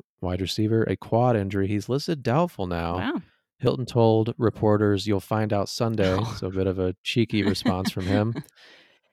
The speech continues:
Speaker 1: If he can't play, which is kind of, it's kind of looking like there's a solid chance that he won't, Paris Campbell and Deion Kane figure to be the two guys that their volume will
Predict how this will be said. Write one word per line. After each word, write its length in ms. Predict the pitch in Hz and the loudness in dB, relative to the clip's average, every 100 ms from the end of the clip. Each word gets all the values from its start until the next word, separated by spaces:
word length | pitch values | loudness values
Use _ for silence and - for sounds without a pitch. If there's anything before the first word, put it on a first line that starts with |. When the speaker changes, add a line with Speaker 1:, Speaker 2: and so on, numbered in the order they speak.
| _ | _
Speaker 1:
If 160 | - - | -8 -2
he 100 | 127 | -2
can't 340 | - 139 170 - | 0 0 0 0
play, 400 | 120 101 101 101 | 2 4 6 4
which 240 | 104 - | 2 2
is 140 | 107 | -2
kind 360 | - - 131 165 | -4 -4 -2 0
of, 520 | 165 147 135 - - - - _ _ | 0 -2 -8 -18 -20 -20 -20 _ _
it's 120 | - | -16
kind 240 | - 135 190 | -6 -2 0
of 120 | 180 | 0
looking 260 | 196 196 165 | 0 -2 -2
like 200 | 151 147 | -2 0
there's 160 | 143 | 0
a 40 | 139 | -2
solid 320 | - 143 131 | -2 -2 -2
chance 300 | - 147 - | -2 -2 -2
that 100 | 110 | -2
he 80 | 104 | 0
won't, 580 | 101 123 123 92 92 - _ _ _ _ _ | 2 2 2 0 -4 -12 _ _ _ _ _
Paris 320 | - 127 131 - | -2 2 2 0
Campbell 420 | 127 123 120 117 | -4 -2 0 0
and 80 | 104 | 2
Deion 320 | 110 104 98 | 2 2 -2
Kane 400 | - 104 95 92 | -2 0 0 -2
figure 280 | - 98 95 | -2 0 0
to 100 | 95 | 0
be 460 | 98 95 95 87 - _ _ _ _ | 2 2 2 -2 -6 _ _ _ _
the 80 | 107 | -10
two 240 | - 104 | -4 -2
guys 500 | 98 95 92 90 90 - | 0 0 0 0 -2 -4
that 340 | 92 90 92 - _ _ _ _ - | -4 -2 -4 -8 _ _ _ _ -2
their 340 | 98 95 95 - - - | 2 4 2 -2 -12 -4
volume 480 | 110 98 98 95 | 2 2 2 -2
will 220 | 95 92 | -2 -2